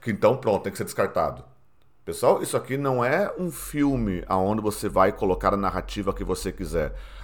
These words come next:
O historiador, ele se apoia em fatos que têm um mínimo de comprobabilidade, pra daí sim estabelecer uma narrativa historiográfica, é,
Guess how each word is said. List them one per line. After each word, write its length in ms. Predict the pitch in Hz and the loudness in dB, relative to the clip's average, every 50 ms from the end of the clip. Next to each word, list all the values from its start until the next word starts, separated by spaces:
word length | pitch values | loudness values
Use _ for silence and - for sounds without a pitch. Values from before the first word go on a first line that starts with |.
| - - | -14 -6
O 160 | - 104 101 | 0 2 2
historiador, 800 | 123 123 - - 139 113 104 92 78 71 80 82 104 139 180 139 | 2 2 2 2 4 4 4 4 4 2 2 4 4 4 4 2
ele 160 | - 139 131 127 | 0 0 -2 -2
se 140 | - - | 0 -2
apoia 480 | 117 - - - 85 80 95 123 120 - | -2 -2 0 0 0 2 2 2 2 0
em 200 | - 107 107 139 | -2 -4 -4 -4
fatos 520 | 151 - - - 120 135 185 208 - - - | -6 -8 -2 2 4 4 4 2 0 -6 -10
que 100 | - 127 | -10 -6
têm 160 | - 117 123 | -2 -2 0
um 140 | 135 151 147 | 0 0 -2
mínimo 540 | 131 127 120 131 170 208 226 233 220 202 214 | -2 0 0 0 0 0 0 0 0 -2 -2
de 100 | 180 202 | -2 -4
comprobabilidade, 1500 | - - - 143 143 160 165 - - - 135 127 131 135 135 131 123 131 135 - - 135 175 233 226 139 98 85 76 - - - - - - - - - | -6 -4 -2 0 0 0 -2 -4 0 2 2 4 6 4 2 2 0 -4 -2 0 0 0 0 -2 -2 -2 -4 -4 -4 -8 -14 -20 -20 -20 -20 -20 -12 -6
pra 120 | - 107 | -4 2
daí 320 | 110 107 101 104 143 208 240 | 6 6 6 8 6 4 0
sim 260 | 233 - - 190 175 | -2 -2 -2 -2 -4
estabelecer 680 | 160 139 - - 131 120 120 120 110 - - 117 117 | -4 -2 2 2 2 4 4 2 2 0 2 2 2
uma 140 | 113 110 104 | 4 4 2
narrativa 460 | 107 104 98 101 98 - - 113 110 | 0 0 -2 -2 -4 -6 -6 -6 -6
historiográfica, 720 | 104 - 107 101 92 90 90 92 95 - - - 101 80 - - - - - - | -4 0 2 2 4 4 4 4 4 2 0 -2 -2 -2 -2 -6 -14 -20 -18 -10
é, 80 | - | -8